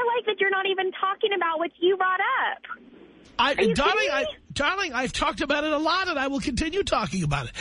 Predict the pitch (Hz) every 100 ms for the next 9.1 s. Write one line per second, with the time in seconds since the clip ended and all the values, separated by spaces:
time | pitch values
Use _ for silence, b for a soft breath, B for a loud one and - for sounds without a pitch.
0 | B - 262 254 262 349 349 269 254 208
1 | 262 240 214 226 262 302 247 247 - 247
2 | 240 202 247 226 208 226 - 233 226 262
3 | 247 233 247 220 294 302 220 - _ _
4 | _ _ - - - - - - - -
5 | - - - - - 277 262 254 247 247
6 | - - - 247 269 277 285 294 349 -
7 | - 196 - - - - - - - 226
8 | 262 254 277 277 285 247 - 294 302 -